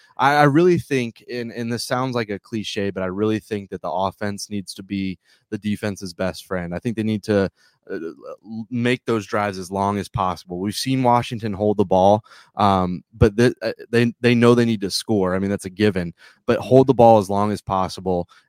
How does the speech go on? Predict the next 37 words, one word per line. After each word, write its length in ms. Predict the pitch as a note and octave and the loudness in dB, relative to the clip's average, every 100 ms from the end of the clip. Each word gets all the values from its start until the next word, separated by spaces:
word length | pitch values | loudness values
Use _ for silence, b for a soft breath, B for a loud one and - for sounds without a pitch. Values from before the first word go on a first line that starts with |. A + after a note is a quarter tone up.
| _ | _
extend 440 | - - B2+ B2 | -12 -2 0 4
those 180 | A2+ F#2+ | 2 2
drives. 560 | - G2+ G2 F#2+ F#2 - | 0 0 2 0 -4 -8
I 80 | A2+ | -8
mean, 160 | G#2+ A2+ | -6 0
even 180 | C#3 | 0
in 60 | B2 | 2
the 100 | G#2 | -2
first 320 | - A2 - | -2 -6 -6
quarter, 380 | - A#2 A2 F#2+ | -2 2 4 2
don't 260 | F#2 G#2+ F#2+ | 0 -2 -2
snap 280 | A#2 G#2 - | -4 -4 -4
the 80 | F#2 | -2
ball 280 | G2+ G2+ | 0 0
until 280 | G2 F#2 G#2 | -2 -4 -2
there's, 240 | F#2+ F#2+ F#2+ | -2 -4 -4
what, 240 | F2+ D#2+ _ _ | -6 -6 _ _
ten 260 | B2 G#2+ G2+ | -4 -4 -4
seconds 400 | A2+ G2+ G2+ F#2+ | -6 -6 -6 -4
left 200 | G2 - | -4 -4
on 60 | |
the 80 | F#2 | -8
play 240 | E2+ G2+ G2+ | -6 -4 -4
clock. 280 | - F#2+ | -4 -4
I 40 | F2+ | -4
mean, 220 | G2+ G2 | -6 -2
really, 240 | A2+ A#2+ | 2 2
you 140 | G#2+ A2 | 2 0
gotta 340 | A2 A2 G#2 - b b | 0 2 0 -4 b b
take 180 | - A#2+ | -6 -6
some 160 | - G#2+ | -6 -8
air 280 | G2 G#2 G#2+ | -2 0 2
out 80 | G2+ | 0
of 60 | |
the 80 | F#2+ | -2
ball 400 | F2 G2+ A2+ A2 | 0 4 4 2
and 120 | F#2 | -2